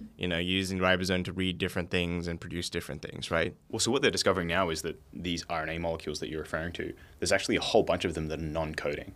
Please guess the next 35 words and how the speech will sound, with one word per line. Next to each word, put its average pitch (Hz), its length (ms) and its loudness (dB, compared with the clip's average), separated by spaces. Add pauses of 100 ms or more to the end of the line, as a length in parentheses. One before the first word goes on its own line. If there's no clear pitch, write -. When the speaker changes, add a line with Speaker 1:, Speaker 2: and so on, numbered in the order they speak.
Speaker 2:
So - 100 -6
they 85 100 2
don't 92 200 -2
actually 78 300 -4
code 78 280 0
for - 140 -2
R 76 140 -4
N 73 60 -8
A. 71 140 -8
They - 60 -8
actually - 180 -6
have - 80 -4
specific - 580 2
functional 80 520 -4
roles 76 280 -2
inside 78 300 -8
the 80 60 -8
cell, - 180 0
Speaker 1:
Is - 80 -2
this, 113 120 0
Speaker 2:
almost 127 260 2
Speaker 1:
like, 98 180 2
the 101 60 2
Speaker 2:
like - 120 -2
proteins. - 60 2
Speaker 1:
exon, 98 640 2
in-, - 320 -10 (480)
exon 127 380 0
thing? 135 480 2
What 117 120 -2
is 135 140 0
it? 147 120 -4
Like, 98 320 2 (840)
oh, 90 160 -4
man. 92 360 0